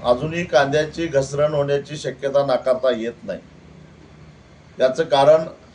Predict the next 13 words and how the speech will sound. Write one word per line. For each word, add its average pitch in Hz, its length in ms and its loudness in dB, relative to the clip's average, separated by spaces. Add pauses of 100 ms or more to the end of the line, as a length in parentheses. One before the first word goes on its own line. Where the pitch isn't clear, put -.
(1040)
व्यापाऱ्यांना 151 640 4
माहिती 139 360 2
आहे 156 120 2
की 160 200 -4
यावर्षी 147 420 2
शेतकऱ्यांच्याकडे 143 680 0
कांदा 135 340 0
जास्त 123 360 2
आहे, - 80 -4 (1800)
कांद्याखालचं 143 600 2
क्षेत्र 160 420 0
वाढलेलं 151 440 6
आहे 101 240 -2